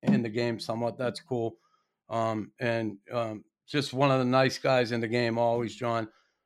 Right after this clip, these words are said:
I consider you a friend, and, uh, you, you've been just, uh,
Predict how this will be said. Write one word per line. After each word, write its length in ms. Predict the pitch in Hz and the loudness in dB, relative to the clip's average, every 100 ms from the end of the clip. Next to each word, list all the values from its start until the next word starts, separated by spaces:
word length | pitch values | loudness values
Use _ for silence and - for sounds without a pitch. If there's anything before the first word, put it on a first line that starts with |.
| - | -10
I 100 | 110 | -8
consider 400 | 110 104 139 127 | -8 -6 -2 0
you 200 | 120 117 | 2 0
a 60 | 101 | -2
friend, 360 | - 120 117 | 0 0 0
and, 260 | 107 104 101 | -2 -4 -8
uh, 280 | 107 104 104 | -10 -10 -8
you, 220 | 113 113 101 | -8 -8 -6
you've 220 | 117 104 | -8 -4
been 200 | 117 113 | -4 -2
just, 400 | 117 107 - - | -4 -6 -10 -4
uh, 240 | 113 104 | -4 -4